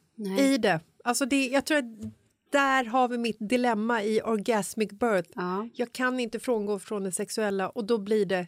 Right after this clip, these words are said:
Speaker 2: skambelagt och
Speaker 1: Ja.
Speaker 2: det blir smutsigt för det, det är ett barn med i bilden.
Speaker 1: Jag fattar. Åh gud, så... Men vet du vad? Nu skickar vi dig på den här healingen. Jag
Speaker 2: Åh.
Speaker 1: tycker det på riktigt. Du går dit och så får du jobba lite med den här, äh,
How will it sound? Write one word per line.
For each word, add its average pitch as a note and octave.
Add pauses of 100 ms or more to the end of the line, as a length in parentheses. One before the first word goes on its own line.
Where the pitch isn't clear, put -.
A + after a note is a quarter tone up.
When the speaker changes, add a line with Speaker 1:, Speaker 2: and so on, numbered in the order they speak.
Speaker 2:
skambelagt F#3
och -
Speaker 1:
Ja. -
Speaker 2:
det G3
blir G3+
smutsigt -
för G3+
det, F#3 (160)
det G3
är F#3
ett E3+ (140)
barn G#3+
med D#3
i D3
bilden. -
Speaker 1:
Jag D#3+ (120)
fattar. -
Åh D4 (140)
gud, C4
så... G#3+ (680)
Men F4
vet G4+
du F4+
vad? G3+
Nu E4
skickar F#4
vi E4+
dig D4
på C4+
den A#3+
här A3
healingen. G#3+
Jag C4+
Speaker 2:
Åh. C4+
Speaker 1:
tycker F4+
det A3+
på -
riktigt. G3
Du D#4+
går D4+
dit B3
och A3+
så C4
får C#4
du B3+
jobba A#3+
lite C#4
med G3
den F3
här, E3
äh, E3